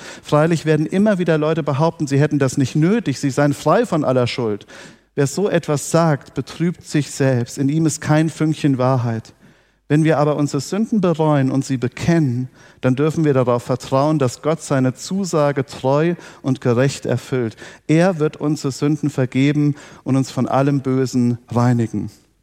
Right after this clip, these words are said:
Der einst stolze Petrus erlebt echte Reue. Er rennt weg. Er weint bitterlich. Und es gibt eine dritte Sache, die Petrus noch tut, eine Sache, die wir eher so zwischen den Zeilen erfahren, aber die so gesund und so weise ist.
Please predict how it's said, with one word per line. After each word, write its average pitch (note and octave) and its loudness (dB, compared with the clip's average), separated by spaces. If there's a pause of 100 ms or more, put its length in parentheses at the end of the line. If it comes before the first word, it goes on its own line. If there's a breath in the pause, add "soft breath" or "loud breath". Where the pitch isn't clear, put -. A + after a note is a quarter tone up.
(1040)
Der C3 0
einst C#3+ 0
stolze C#3+ -2
Petrus C#3+ -2 (320 loud breath)
erlebt C#3 0
echte D#3 0
Reue. A#2+ -2 (580)
Er A#2+ 2
rennt D#3 2
weg. C3 -4 (640 soft breath)
Er A2+ -4
weint C#3+ 0
bitterlich. A2 -6 (640)
Und C3+ -2
es - -6
gibt D#3+ -2
eine D#3 2
dritte F3+ 0
Sache, D#3 2
die C#3+ 0
Petrus D3 -2 (500 loud breath)
noch C#3+ 2
tut, F#3 -2
eine D3+ 2
Sache, D#3 2
die D3 0
wir C#3+ 0
eher D#3 4
so C#3+ -2
zwischen G3 -2
den D#3 4
Zeilen D#3+ 2
erfahren, D#3+ 2
aber C#3+ 2
die D3 0
so G3+ -2
gesund F3 -2
und C#3 -4
so D3 0
weise D3+ 2
ist. D3+ -2